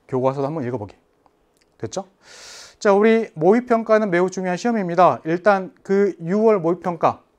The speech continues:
그 결과 가지고 다시 한번 여러분들 지구과학 어떻게 공부가 될지 다시 한번 체크 한번 하셔야 되고요.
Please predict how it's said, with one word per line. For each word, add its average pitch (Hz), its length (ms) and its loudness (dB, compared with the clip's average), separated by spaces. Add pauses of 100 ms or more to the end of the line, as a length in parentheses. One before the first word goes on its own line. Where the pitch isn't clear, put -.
(300)
그 202 380 2
결과 143 300 0
가지고 160 240 0
다시 127 220 -10
한번 147 280 -2
여러분들 139 480 0 (260)
지구과학 156 500 -2
어떻게 127 280 -6
공부가 135 220 -4
될지 127 320 -2
다시 127 200 -12
한번 143 120 -6
체크 180 160 -12
한번 175 200 -6
하셔야 202 200 0
되고요. 185 360 0